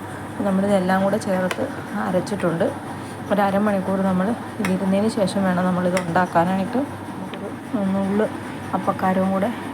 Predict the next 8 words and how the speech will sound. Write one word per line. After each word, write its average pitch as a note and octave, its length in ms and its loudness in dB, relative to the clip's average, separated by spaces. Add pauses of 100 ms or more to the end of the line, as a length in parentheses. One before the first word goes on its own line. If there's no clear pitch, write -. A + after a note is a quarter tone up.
ഏ, F#3+ 380 0
ഇതിലേക്ക് G3 540 -2 (540)
നമുക്ക് F#3 340 0
ചേർക്കാം. F3+ 540 0 (3250)
ഒരു G#3 80 0
നുള്ള് G3 320 0
മതി F#3 220 0
കേട്ടോ. G3 240 -4